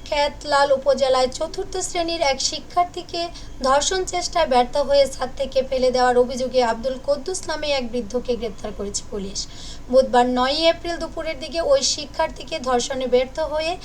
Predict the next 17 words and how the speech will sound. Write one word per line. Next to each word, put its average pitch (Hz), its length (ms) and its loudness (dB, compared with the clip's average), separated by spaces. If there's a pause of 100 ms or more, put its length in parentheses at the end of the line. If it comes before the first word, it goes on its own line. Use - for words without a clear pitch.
(220)
ছাদ 277 260 2
থেকে 262 220 -2
ফেলে 240 280 2
দেন, 202 180 -4 (840)
ফলে 302 240 4
শিশুটি 339 460 0
গুরুতর 359 460 0
আহত 262 340 6
হয়। 220 320 -4 (220)
পরে 277 280 4
স্থানীয়রা 277 540 2
শিশুটিকে 269 520 -4
উদ্ধার 254 380 0
করে 311 180 -4
হাসপাতালে 247 560 -2
ভর্তি 214 280 -8
করায়। 196 340 -8